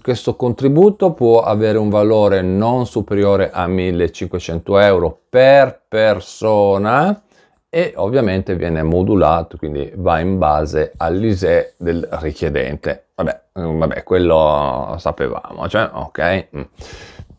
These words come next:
Poi, cosa abbiamo? Il beneficio a decorrere dall'anno duemilaventitré viene riconosciuto una sola volta per ciascuna annualità, eh? Una sola volta. Ah.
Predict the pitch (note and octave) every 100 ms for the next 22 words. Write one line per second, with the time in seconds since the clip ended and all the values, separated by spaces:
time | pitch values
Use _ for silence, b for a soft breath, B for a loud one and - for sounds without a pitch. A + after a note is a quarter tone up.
0 | - E3+ A2 D2+ D#2+ A#2+ C3 A2+ E2+ C#2
1 | E2+ G2 A2+ A#2+ A#2 C#3 A#2 - F#2+ E2+
2 | - F#2+ F#2 F#2 - A2+ G#2+ F2+ E2+ E2
3 | F2 F#2+ G2 F#2+ F#2+ F#2+ G2 F#2+ F#2 F2+
4 | G2 A2 G2+ E2+ F2 F2+ F#2 - G2+ G2
5 | A2+ G2+ F2 - - C#3+ D#3+ C3+ G2+ -
6 | G2+ F2 F2 A2 G#2+ F#2+ D#2+ - A2 A2
7 | - F2 - G2+ F2 D#2+ G2 G2+ F2 E2+
8 | F2+ D2+ D2 E2+ D#2 C#2+ F2 A#2+ C#3 -
9 | _ F#2 G#2 A2 - E2 D2 D2 F2+ C3
10 | C3 C3 - D3 D3 - D#2+